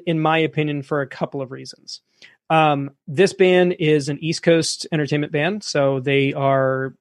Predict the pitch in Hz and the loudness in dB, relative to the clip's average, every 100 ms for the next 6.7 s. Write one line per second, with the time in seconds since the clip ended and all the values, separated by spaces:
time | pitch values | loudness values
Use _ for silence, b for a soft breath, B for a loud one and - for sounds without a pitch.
0 | - 120 160 - 143 147 139 135 156 226 | -14 -4 -4 -2 0 2 2 4 4 4
1 | 247 _ _ _ _ - 147 139 135 135 | -2 _ _ _ _ -2 0 0 0 0
2 | 135 131 131 - _ _ _ _ _ _ | 0 -4 -8 -16 _ _ _ _ _ _
3 | _ _ _ _ _ _ 160 165 160 160 | _ _ _ _ _ _ 0 4 6 8
4 | 156 151 - 190 165 151 147 160 160 139 | 6 4 0 -2 2 4 4 2 0 -2
5 | 156 143 139 165 143 135 131 139 131 - | 0 0 -2 -2 -2 -2 -2 -4 -4 0
6 | 240 233 190 214 - 202 190 | 2 2 2 -2 2 4 2